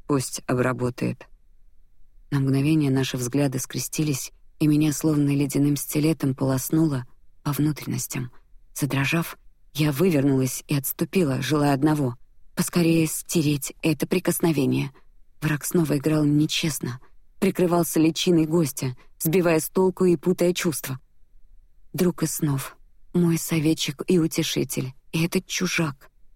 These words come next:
лжец и убийца, имели одно и то же лицо, тело и голос. Они одинаково двигались, смотрели, пахли и улыбались.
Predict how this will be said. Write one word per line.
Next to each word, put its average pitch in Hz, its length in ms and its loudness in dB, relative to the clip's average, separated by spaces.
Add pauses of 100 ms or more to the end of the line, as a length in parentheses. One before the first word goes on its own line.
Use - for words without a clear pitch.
(100)
лжец 175 500 2
и 202 40 4
убийца, 175 640 2 (220)
имели 170 300 4
одно 160 300 4
и 160 80 4
то 165 180 0
же 156 140 2
лицо, 147 400 0 (540)
тело 156 520 2
и 214 100 2
голос. 143 540 0 (1700)
Они 170 300 4
одинаково 160 640 2
двигались, 139 680 -2 (120)
смотрели, 139 800 0 (340)
пахли 135 520 0 (140)
и 165 80 2
улыбались. 131 680 0